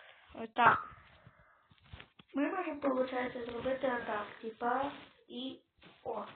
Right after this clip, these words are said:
ми получили шахтер. Що в ньому є? Палки.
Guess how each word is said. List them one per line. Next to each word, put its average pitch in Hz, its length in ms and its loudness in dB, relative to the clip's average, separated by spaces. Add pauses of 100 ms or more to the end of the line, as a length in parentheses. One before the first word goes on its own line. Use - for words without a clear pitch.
ми 226 140 -6
получили 294 560 0
шахтер. 214 680 -6 (1000)
Що 254 180 0
в 285 40 4
ньому 269 360 2
є? 208 240 -2 (680)
Палки. 214 640 -2